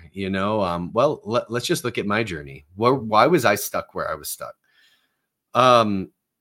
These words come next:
so the first lie, the first lie that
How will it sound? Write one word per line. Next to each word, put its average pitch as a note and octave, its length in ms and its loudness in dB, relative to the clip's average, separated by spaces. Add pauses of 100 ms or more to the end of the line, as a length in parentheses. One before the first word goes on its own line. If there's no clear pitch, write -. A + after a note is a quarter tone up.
(220)
so - 180 -4
the B2 120 -2
first D#3+ 320 0
lie, F2+ 500 -6 (180)
the A#2 120 -14
first E3+ 340 0
lie A2+ 320 2
that F#2+ 300 -4